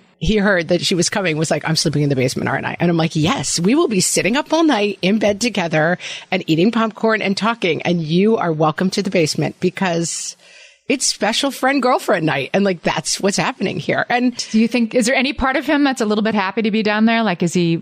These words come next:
Speaker 2: playing video games or whatever. <laughs>
Speaker 1: Oh, I'm sure he's thrilled. He definitely doesn't want to sit up with us and talk about people and our lives and everything. And
Speaker 2: Right. People you knew twenty-five years ago that he wasn't there. Yeah.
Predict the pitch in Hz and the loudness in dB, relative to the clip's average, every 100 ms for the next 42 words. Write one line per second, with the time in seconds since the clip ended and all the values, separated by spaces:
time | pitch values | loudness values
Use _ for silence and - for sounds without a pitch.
0 | - _ - 196 185 175 180 196 208 240 | -6 _ -2 2 2 2 2 2 4 4
1 | 190 226 220 - 175 - 508 587 554 587 | 4 2 2 0 -4 0 2 2 0 0
2 | 571 622 - - 415 415 508 571 466 247 | 2 0 0 0 2 2 4 4 2 2
3 | 262 339 440 480 508 523 370 285 247 208 | 0 0 -2 0 2 2 2 2 2 0
4 | 202 214 196 180 165 302 330 - 208 226 | 0 0 0 0 2 0 0 -2 0 0
5 | 175 180 170 170 165 - - 170 170 190 | 0 -2 -2 -2 -2 -4 -2 0 2 2
6 | 220 185 160 151 147 147 160 208 196 180 | 4 2 2 2 2 2 2 0 2 0
7 | 170 180 190 226 202 214 208 - - - | 2 2 2 0 -2 -2 -4 -8 -12 0
8 | 214 202 180 - - 208 196 196 185 202 | 2 2 -2 -4 0 2 4 4 2 0
9 | 180 180 165 175 175 175 170 180 165 170 | 0 0 2 2 2 2 4 4 4 2
10 | 156 160 165 202 226 151 | 2 2 2 2 0 -2